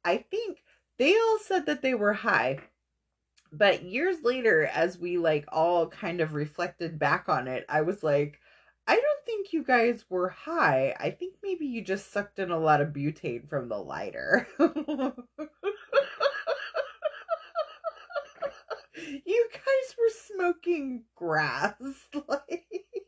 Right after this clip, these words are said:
come on. <laughs> That's how much we knew back then. I mean, come on, it was the eighties.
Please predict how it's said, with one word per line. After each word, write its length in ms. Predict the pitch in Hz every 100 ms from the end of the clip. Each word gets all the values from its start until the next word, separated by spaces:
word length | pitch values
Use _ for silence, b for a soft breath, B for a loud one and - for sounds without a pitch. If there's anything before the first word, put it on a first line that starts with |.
| _ - _ - - _ - _ b b b _
come 200 | 233 254
on. 260 | 147 - - _
<laughs> 1400 | 320 - 392 - 440 427 - - - 453 _ - - 277 -
That's 220 | 370 370
how 220 | 403 349
much 220 | 320 277
we 240 | 240 233 220
knew 240 | 220 202
back 340 | 185 175 170 180
then. 260 | 175 127
I 120 | 117
mean, 260 | 127 131 135
come 160 | - 185
on, 160 | 113
it 80 | 123
was 180 | 135 160
the 160 | 156 -
eighties. 640 | 107 - 147 - 254